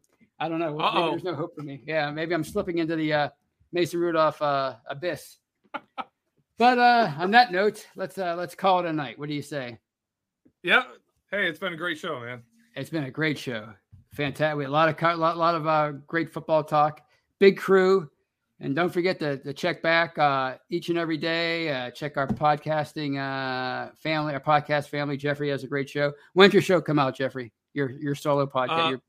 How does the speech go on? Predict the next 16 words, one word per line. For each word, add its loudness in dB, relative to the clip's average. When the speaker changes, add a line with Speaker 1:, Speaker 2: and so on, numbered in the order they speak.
Speaker 1:
uh, -4
audio. 0
Speaker 2:
Mine 2
comes -2
out 0
Tuesday. -6
Speaker 1:
Tuesday. 0
Speaker 2:
Tuesday, -2
right 0
around -4
lunchtime. -2
That's -6
the -6
cutting -6
room -8
floor. -6